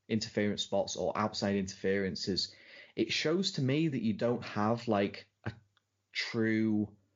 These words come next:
trust in the heel that you're trying to get over to be a, to be a heel just on their own.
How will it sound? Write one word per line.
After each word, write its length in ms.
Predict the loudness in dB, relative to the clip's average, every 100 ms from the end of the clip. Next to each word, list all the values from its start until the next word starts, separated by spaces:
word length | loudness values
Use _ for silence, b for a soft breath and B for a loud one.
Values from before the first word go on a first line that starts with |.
| _ _
trust 720 | -14 -2 0 0 -2 -8 -10 -18 _ -2
in 500 | 0 2 2 0 -4 _ _ _ _ _ -4
the 120 | -4
heel 340 | 0 0 2
that 120 | 0
you're 120 | 0 -2
trying 200 | 0 0
to 60 |
get 120 | 2
over 420 | 2 2 2 -2 -4 b b -12
to 180 | -4 -2
be 500 | 0 0 2 0 -4 _ _ -4
a, 100 | -4 -6 _ _ -20 -20 -10
to 100 | -2
be 220 | 0 0
a 80 | 0
heel 400 | -4 -2 0 0
just 220 | -2 -2
on 200 | 0 0
their 220 | 2 2 2
own. 280 | 2 0